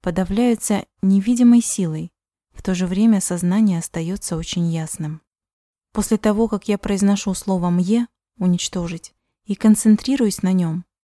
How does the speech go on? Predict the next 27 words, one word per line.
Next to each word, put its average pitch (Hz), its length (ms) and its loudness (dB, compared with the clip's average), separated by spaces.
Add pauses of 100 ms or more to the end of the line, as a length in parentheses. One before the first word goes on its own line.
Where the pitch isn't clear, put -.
(160)
то 180 100 -6
весь 190 260 -4
мир 240 220 4
вокруг 190 340 -4
меня 202 320 2
превращается 208 720 -2
в 190 60 -12
безграничное 190 960 0 (360)
и 220 80 2
безбрежное 220 640 2
космическое 190 720 -2
пространство. 180 880 -6 (640)
Во 196 100 -2
Вселенной 247 480 4
остается 220 500 -2
лишь 208 220 0
слово 202 320 0
«мье». 196 400 2 (560)
Все - 260 -2
слои 202 400 0
от - 240 -8
самых 220 380 2
огромных 190 600 0 (160)
до 190 160 -2
самых 254 400 0
микроскопичных 220 920 -2
пространств 202 640 -6